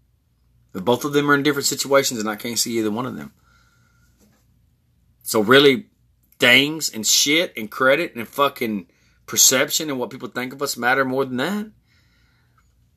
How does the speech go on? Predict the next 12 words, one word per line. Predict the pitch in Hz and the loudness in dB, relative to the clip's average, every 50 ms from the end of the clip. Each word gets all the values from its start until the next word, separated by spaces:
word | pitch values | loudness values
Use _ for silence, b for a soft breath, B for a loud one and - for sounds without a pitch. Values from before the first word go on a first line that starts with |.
| _ - - _ _ _ | _ -20 -20 _ _ _
Hey, | - 123 127 123 113 101 - _ _ _ _ _ _ _ _ _ _ _ _ _ _ _ _ _ _ _ _ _ _ _ _ _ _ _ _ _ _ _ _ _ _ _ _ _ - | 0 2 4 4 2 0 -4 _ _ _ _ _ _ _ _ _ _ _ _ _ _ _ _ _ _ _ _ _ _ _ _ _ _ _ _ _ _ _ _ _ _ _ _ _ -4
what | 110 120 | 0 4
do | 131 | 6
y'all | 139 135 131 | 6 6 6
think | - - 135 127 127 | 6 2 -2 -2 -2
about | 135 123 123 117 | -2 0 0 0
what | 113 113 110 | 0 0 -2
people | 123 127 - 117 | -4 -6 -8 -8
think | - - 113 104 - | -8 -8 -8 -6 -6
of | 107 98 | -6 -4
you | 101 98 | -4 -2
now? | 98 104 110 107 98 85 85 | -2 -2 -2 -2 -4 -6 -10